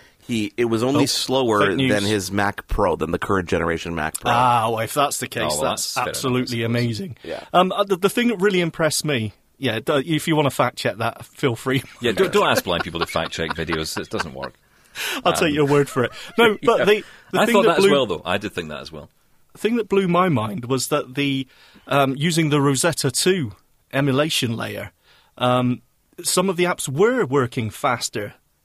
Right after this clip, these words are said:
Speaker 2: than normally, than they would if they were running on just a, you know, a, a direct Intel, um, chip, which I thought was absolutely amazing. These apps are being emulated. Now, he did say there are some, there may be some hiccups, may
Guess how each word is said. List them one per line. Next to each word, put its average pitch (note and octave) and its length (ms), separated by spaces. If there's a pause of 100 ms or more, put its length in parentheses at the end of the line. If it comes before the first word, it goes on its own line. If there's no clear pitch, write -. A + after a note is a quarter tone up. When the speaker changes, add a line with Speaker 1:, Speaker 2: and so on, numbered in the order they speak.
(280)
Speaker 2:
than B2 480 (140)
normally, D#3 600
than C#3 140
they C#3+ 120
would C#3+ 240
if C3+ 100
they D3 120
were C#3 100
running C#3 220
on C#3 240
just C3+ 220
a, B2 280
you C#3+ 120
know, A2 100
a, A#2 220
a A#2+ 80
direct A#2+ 360
Intel, C3 560 (520)
um, A2+ 520
chip, - 360 (260)
which D#3 180
I D#3+ 140
thought E3 240
was C#3+ 220
absolutely D3 440
amazing. C3+ 380
These F3 180
apps D#3+ 240
are C#3+ 40
being C#3 260
emulated. D3 500
Now, D#3 140
he D3 80
did F3+ 180
say D3+ 160
there C3+ 160
are C3 120
some, C3 360 (380)
there C3 120
may C3+ 200
be B2+ 140
some B2 260
hiccups, - 420
may B2+ 240